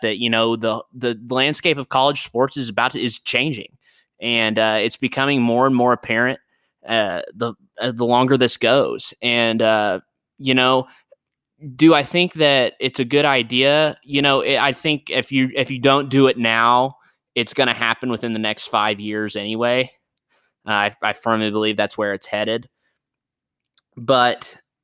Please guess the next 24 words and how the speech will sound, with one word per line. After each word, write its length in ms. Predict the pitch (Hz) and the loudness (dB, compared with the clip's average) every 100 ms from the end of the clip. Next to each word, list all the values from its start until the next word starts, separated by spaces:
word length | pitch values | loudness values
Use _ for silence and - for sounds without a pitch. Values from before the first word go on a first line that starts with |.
| _ _ _ _ _ _ _ _ _ | _ _ _ _ _ _ _ _ _
I, 380 | 131 131 127 98 _ _ _ | 0 2 0 -2 _ _ _
I 160 | - 139 | -4 -2
think 280 | - 180 110 | 0 -2 0
now's 360 | 123 123 120 | 2 2 2
the 80 | 120 | 0
time. 480 | 110 110 107 107 117 - _ _ _ _ - | -2 0 0 -2 -6 -14 _ _ _ _ -6
Uh, 500 | 107 101 98 92 - - _ _ _ _ _ _ _ _ _ - | -2 0 -2 -4 -8 -14 _ _ _ _ _ _ _ _ _ -2
it 160 | 127 | 0
would 140 | 131 131 | 2 0
have 100 | 120 | 2
been 220 | 127 117 | -2 0
nice, 640 | 113 117 120 - - - - | 0 0 -2 -6 -10 -12 -8
you 140 | 123 | -2
know, 160 | 117 117 | 2 2
if 140 | - | 0
you're 180 | 123 120 | 0 2
gonna 180 | 120 110 | 2 0
do 220 | 110 113 | 0 2
this 180 | 120 - | 0 -2
for 140 | 120 | -4
these 220 | 110 107 | -4 -6
kids 400 | - - 117 110 | -6 -2 -2 -2
to 120 | - | -6
kinda 540 | 110 113 110 110 110 | -4 -2 0 0 -2